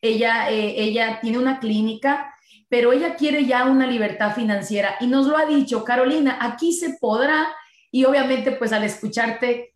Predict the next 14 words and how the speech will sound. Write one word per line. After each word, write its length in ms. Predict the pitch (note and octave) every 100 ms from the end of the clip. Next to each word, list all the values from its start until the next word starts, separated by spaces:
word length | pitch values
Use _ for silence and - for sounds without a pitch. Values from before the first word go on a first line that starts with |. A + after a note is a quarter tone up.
| -
ya 220 | A3+ B3+
lo 80 | C4
hemos 260 | A3+ G#3
dicho 280 | A3 A3 A3+
y 40 |
hemos 300 | A3 A3 A3
corroborado 640 | - G#3 G3 G3 G3 G#3+ G#3+
que 80 |
sí. 340 | G3 - A#3+ A#3
Así 240 | G#3+ A#3
que 80 | B3
nuestra 260 | A#3+ A3 A3
querida 340 | A3 A#3 B3+
doctora 760 | A#3+ A3+ - A#3+ A#3 B3 -